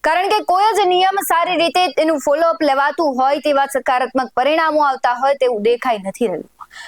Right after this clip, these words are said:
પણ એનાથી વિપરીત પરિસ્થિતિનું નિર્માણ થયું છે કે આજે સુરક્ષિત, અ, ગુજરાત રાજ્ય હતું તેની છબી બિહાર અને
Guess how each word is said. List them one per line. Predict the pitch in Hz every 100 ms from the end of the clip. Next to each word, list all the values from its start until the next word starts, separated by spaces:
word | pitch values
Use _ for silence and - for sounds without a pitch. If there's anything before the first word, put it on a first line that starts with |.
| -
પણ | 302
એનાથી | 320 349 359 392
વિપરીત | 330 - 392 403 370
પરિસ્થિતિનું | 359 370 370 359 359 339
નિર્માણ | 294 311 349
થયું | 349 320 311
છે | 320
કે | 311
આજે | 294 302
સુરક્ષિત, | - 285 277 339 294 330 311 - - -
અ, | 247
ગુજરાત | 247 254 311 359 330
રાજ્ય | 277 277 269
હતું | 311 240 - 240
તેની | 269 302
છબી | 277 269 320
બિહાર | 254 254 262 269
અને | 277